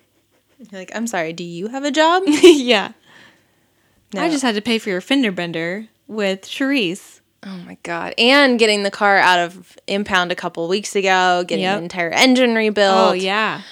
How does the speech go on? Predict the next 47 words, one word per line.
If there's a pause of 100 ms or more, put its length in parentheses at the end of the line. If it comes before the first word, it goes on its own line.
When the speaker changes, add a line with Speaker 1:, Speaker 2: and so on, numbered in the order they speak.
(140)
Speaker 1:
Brandon
should
not
get
to
ask
for
anything
ever.
Speaker 2:
Seriously.
Speaker 1:
Oh
my
God. (160)
Speaker 2:
He's
an
expensive
kid.
Speaker 1:
Honestly,
trade
Brandon
for
Dylan.
Speaker 2:
<laughs>
Yeah,
seriously.
Speaker 1:
Dylan
was,
like,
selling
off
his
own
stuff (320)
to
compensate
for
Speaker 2:
Right.
Speaker 1:
you
having
to
feed
him.
Speaker 2:
Well,
that
and
he's,
like,